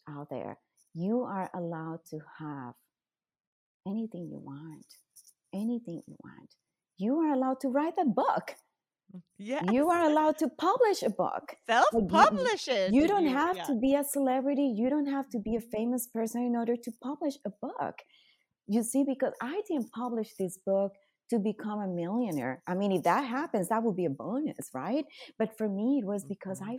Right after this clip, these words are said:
Speaker 1: felt connected to it, because I felt like I can. I can, and I
Speaker 2: Mm.
Speaker 1: want to,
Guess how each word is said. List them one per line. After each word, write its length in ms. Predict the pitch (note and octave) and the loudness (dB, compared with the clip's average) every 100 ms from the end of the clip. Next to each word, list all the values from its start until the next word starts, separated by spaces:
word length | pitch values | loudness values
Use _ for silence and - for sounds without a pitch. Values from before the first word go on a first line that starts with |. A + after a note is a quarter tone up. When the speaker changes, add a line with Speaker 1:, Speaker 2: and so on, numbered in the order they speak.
| - | -10
Speaker 1:
felt 260 | G#3 G#3 - | -8 -8 -8
connected 640 | G3+ G3 E3+ C#4 - A3 - | -8 -8 -8 -10 -10 -8 -4
to 80 | E3+ | -4
it, 120 | D#3+ | -4
because 300 | F3+ G3 G3 | -8 -8 -8
I 180 | G#3 C#4+ - | -8 -10 -8
felt 300 | A#3+ A#3 A#3 _ _ _ _ - | -4 -4 -6 _ _ _ _ -6
like 180 | A3 A3 - _ - | -6 -6 -14 _ -10
I 80 | A#3+ | -8
can. 440 | - B3+ C4 - _ _ _ _ _ _ - | -2 -2 -2 -6 _ _ _ _ _ _ -8
I 160 | G#3+ B3+ | -2 -2
can, 520 | B3+ G#3 G#3 F3+ E3 F3+ | -2 -4 -2 -2 -2 -2
and 140 | G3 | -2
I 120 | F#3+ | -2
Speaker 2:
Mm. 100 | D#3+ | -2
Speaker 1:
want 260 | D#3 F3 G#3 | -2 -4 -4
to, 160 | A#3 | -6